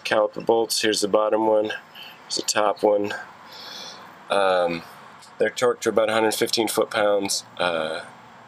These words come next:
and what size are they? I think they're nineteen. It's gonna be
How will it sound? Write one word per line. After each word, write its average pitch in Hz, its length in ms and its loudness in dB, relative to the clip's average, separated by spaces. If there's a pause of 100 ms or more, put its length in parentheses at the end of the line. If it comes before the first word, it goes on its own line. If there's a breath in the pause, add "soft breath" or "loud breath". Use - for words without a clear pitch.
(600)
and 85 160 2
what 101 180 2
size 87 260 2
are 90 100 2
they? 85 240 2
I - 920 -12
think - 240 0
they're 110 80 4
nineteen. 160 720 2
It's - 180 -6 (3000)
gonna 117 240 2
be 113 400 2